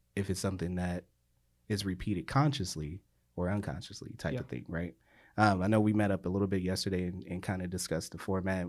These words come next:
Speaker 1: you know, talking points. Um, and we had some good stuff that we wanted to go over. So I know you've done a little bit of, uh, extra research, you know, to kinda prepare and want some talking points as well. So,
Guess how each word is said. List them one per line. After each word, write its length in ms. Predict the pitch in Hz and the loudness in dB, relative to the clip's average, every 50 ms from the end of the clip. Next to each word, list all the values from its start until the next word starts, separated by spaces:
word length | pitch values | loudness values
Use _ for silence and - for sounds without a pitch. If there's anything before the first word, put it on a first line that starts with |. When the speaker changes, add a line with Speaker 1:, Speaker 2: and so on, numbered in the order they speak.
| 92 78 | -4 -6
Speaker 1:
you 120 | 80 92 92 | -6 -6 -6
know, 160 | 87 80 71 - - | -8 -8 -10 -6 -2
talking 340 | - 110 98 - 92 92 | 0 0 0 0 -4 -4
points. 440 | 104 - 107 95 98 - - - - - _ _ _ _ _ _ _ _ _ _ _ _ | -2 -2 0 0 -2 -4 -6 -8 -12 -12 _ _ _ _ _ _ _ _ _ _ _ _
Um, 500 | 101 104 104 98 92 90 90 85 82 82 - _ _ _ _ _ _ _ _ _ _ _ _ _ _ _ _ _ _ _ _ _ _ _ _ - | 0 2 2 2 2 0 -2 -4 -8 -10 -14 _ _ _ _ _ _ _ _ _ _ _ _ _ _ _ _ _ _ _ _ _ _ _ _ 2
and 140 | - 131 131 | 8 10 12
we 80 | 135 143 | 12 12
had 200 | 160 165 160 160 | 12 12 12 10
some 160 | - 151 143 | 8 6 6
good 140 | 143 135 131 | 6 4 2
stuff 260 | - - 143 123 113 | 2 2 4 4 4
that 120 | 110 101 101 | 4 4 4
we 80 | 104 | 4
wanted 220 | 104 104 104 101 95 | 2 2 2 2 0
to 40 | 92 | 0
go 180 | 95 90 87 85 | 0 0 0 -2
over. 200 | 71 62 - - | -2 -6 -8 -6
So 340 | - - 92 90 87 90 - - - - - - | -4 -2 -2 -2 -2 -4 -8 -12 -20 -14 -4 0
I 60 | 107 | 4
know 160 | 117 123 123 | 6 6 8
you've 220 | 117 117 123 123 120 | 8 8 8 8 8
done 200 | 123 120 117 113 | 8 8 8 6
a 60 | 113 | 4
little 220 | 113 107 113 113 110 | 4 6 4 4 6
bit 140 | 110 110 110 | 4 4 4
of, 160 | 107 95 76 | 4 4 2
uh, 160 | 82 95 95 | 0 0 0
extra 280 | - 107 110 - - 110 | 0 -2 -2 -2 0 0
research, 400 | 110 110 - 113 110 107 - - | 0 2 2 2 0 0 0 -2
you 100 | 107 101 | -2 0
know, 120 | 101 98 | 0 0
to 60 | 98 98 | 0 0
kinda 220 | - 107 98 98 | -2 -2 -2 -2
prepare 380 | - - - 110 101 101 101 101 | -4 -2 2 2 4 4 4 2
and 140 | 98 95 | 0 0
want 180 | 90 92 95 - | -2 -2 -4 -4
some 120 | - 92 | -6 -4
talking 300 | 87 - 98 92 - 98 | -2 0 0 0 -2 -2
points 240 | 90 104 92 90 - | -2 -2 -2 0 -2
as 120 | - - - | -2 2 4
well. 180 | 104 104 107 | 4 4 4
So, 340 | 110 - - 87 85 90 | 4 2 0 0 0 -2